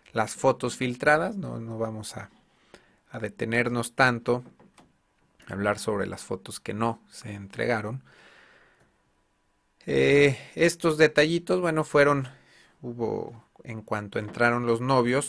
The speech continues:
se, se pusieron a, a bailar, que es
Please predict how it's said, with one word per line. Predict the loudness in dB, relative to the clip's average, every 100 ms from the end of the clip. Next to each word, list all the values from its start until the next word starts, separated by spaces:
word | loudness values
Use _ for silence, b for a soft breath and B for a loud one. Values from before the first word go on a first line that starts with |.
| -6
se, | -8 -12 -18 _
se | _ -20
pusieron | -18 -8 -8 -8
a, | -12 -18 _
a | -10
bailar, | -2 0 6 6 4 -2
que | -2
es | -2 -4